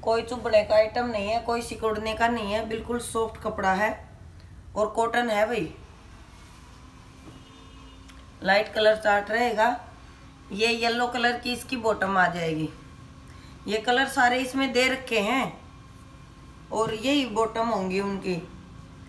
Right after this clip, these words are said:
Shirt same मिलेगी सभी की, दुपट्टा same मिलेगा।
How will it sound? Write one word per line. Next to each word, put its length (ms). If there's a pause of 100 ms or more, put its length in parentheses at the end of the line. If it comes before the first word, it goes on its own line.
(260)
Shirt 340
same 340
मिलेगी 400
सभी 320
की, 180
दुपट्टा 440
same 240
मिलेगा। 520